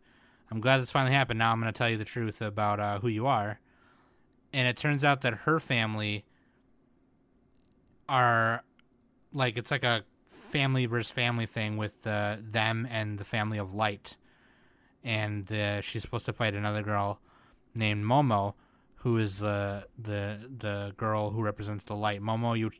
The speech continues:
Chiyoda is her name. And they're ma-, yeah, they're, like, magical girls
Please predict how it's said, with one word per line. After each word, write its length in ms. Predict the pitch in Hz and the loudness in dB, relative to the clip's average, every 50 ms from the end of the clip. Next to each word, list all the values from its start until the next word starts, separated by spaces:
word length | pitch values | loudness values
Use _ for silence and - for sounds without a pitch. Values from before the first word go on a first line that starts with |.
| _ _ | _ _
Chiyoda 640 | - - 139 123 117 113 113 104 104 98 90 110 113 | -4 -2 0 2 2 2 2 0 -2 -6 -8 -10 -10
is 100 | 107 - | -10 -8
her 100 | - 110 | -6 -6
name. 260 | 101 98 92 92 104 - _ _ _ _ _ _ _ _ _ _ _ _ _ _ _ _ _ _ _ _ _ - - _ _ _ _ _ _ _ _ _ _ - | -6 -8 -8 -12 -14 -16 _ _ _ _ _ _ _ _ _ _ _ _ _ _ _ _ _ _ _ _ _ -20 -20 _ _ _ _ _ _ _ _ _ _ -4
And 120 | 147 143 135 | 0 2 2
they're 80 | 127 120 | 4 4
ma-, 140 | 123 127 135 | 4 4 4
yeah, 200 | 139 135 120 104 | 4 2 2 2
they're, 100 | 95 110 | 0 0
like, 140 | 110 110 98 | -2 -2 -2
magical 380 | 107 113 123 123 101 98 101 | 0 -2 -2 -2 -4 -6 -8
girls 420 | 98 98 92 - 104 - - - | -8 -8 -8 -8 -10 -12 -14 -16